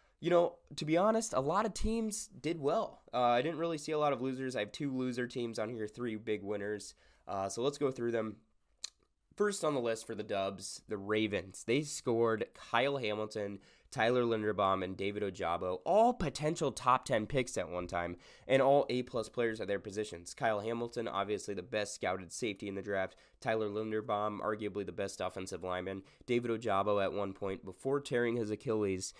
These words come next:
was, you know, a potential top ten pick in the draft. The Ravens scored big time, and they got a lot of position needs filled. Um, yeah, big time dub for the Ravens. Uh, W number two, the Chiefs. They stole Trent McDuffie,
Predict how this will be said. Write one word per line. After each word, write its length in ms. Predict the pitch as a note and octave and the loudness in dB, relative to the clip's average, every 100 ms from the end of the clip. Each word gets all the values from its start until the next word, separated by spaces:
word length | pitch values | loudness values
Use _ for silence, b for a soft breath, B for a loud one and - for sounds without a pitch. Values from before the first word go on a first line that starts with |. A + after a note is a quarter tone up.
| B B | B B
was, 480 | G#2+ G#2+ G2+ F2+ - - | -2 0 2 -2 -8 -10
you 100 | A#2 | -8
know, 160 | F#2 F2 | -6 -6
a 60 | |
potential 460 | - - - G2+ G2 | -8 -10 -8 -8 -8
top 260 | - G2 - | -4 -4 -2
ten 180 | G2 | -8
pick 200 | F#2+ A#2 | -4 -4
in 80 | G2 | -4
the 80 | F2 | -6
draft. 240 | E2+ E2+ | -4 -4
The 80 | G2+ | -4
Ravens 500 | F#2+ A#2 B2+ B2+ A#2 | -2 0 0 -2 -4
scored 420 | - A2+ G#2+ G2+ | -8 -4 -4 -4
big 220 | E2+ G#2 - | -4 -8 -6
time, 320 | A2 G2 G2 b b - | -4 -2 -4 b b -10
and 80 | G2+ | -6
they 80 | |
got 160 | F#2 G2 | -2 -2
a 40 | |
lot 200 | G2 F#2 | 0 0
of 100 | F2+ | -2
position 460 | - G2 F#2 - F2+ | -10 -10 -10 -8 -10
needs 280 | E2+ E2+ - | -10 -10 -12
filled. 460 | - G2+ G2 F#2+ - b b - | -4 -2 -2 -4 -10 b b -8
Um, 540 | F#2+ F2 E2 E2+ F2 C3+ | -2 0 0 -4 -8 -8
yeah, 160 | A2+ - - - - | -4 -4 -4 -20 -2
big 180 | C#3+ C#3+ | 2 2
time 260 | D3 B2+ A#2 | 4 4 6
dub 260 | A2+ G2+ | 6 6
for 140 | - G#2+ | 2 0
the 100 | G2+ | 2
Ravens. 540 | G2 G2 G2 F#2+ - - _ | 2 2 0 -2 -8 -14 _
Uh, 320 | G#2 G2 F2+ G2 B2 | 0 2 2 -2 4
W 240 | E3+ G3 | 4 6
number 220 | E3+ D#3+ | 2 2
two, 420 | C3 D3+ E3+ G3+ G3 _ - - _ _ | -2 0 2 0 -4 _ -20 -20 _ _
the 80 | A#2+ | -12
Chiefs. 640 | - A#3+ D3+ - - - b b b | -4 -2 -2 -4 -8 -8 b b b
They 180 | - F#3+ | 0 2
stole 640 | G3 - - E3+ D#3 D#3 | 2 -4 2 4 4 4
Trent 380 | D3+ - C#3+ F3+ | 0 -2 -2 0
McDuffie, 640 | F#3 D3+ B2 G#2+ A#2 A2 | -4 0 0 0 -2 -6